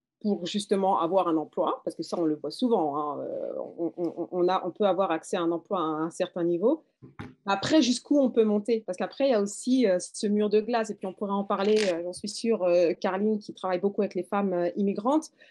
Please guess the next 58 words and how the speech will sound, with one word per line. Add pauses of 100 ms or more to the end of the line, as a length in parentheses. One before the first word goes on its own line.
(160)
Donc,
le
plus
on
ajoute,
donc,
euh,
on
est
immigrant,
et
puis
on
a
un
diplôme
qui
vient
de
l'étranger, (260)
donc
qui
n'est
pas
forcément
reconnu
ici.
Et
puis
ensuite,
on
a
une
langue
qui... (500)
On,
on
a
la
difficulté
par
rapport
à
la
langue,
on
a
l'aspect
culturel,
parce
qu'on
le
sait
aussi,
quand
on
travaille,
euh,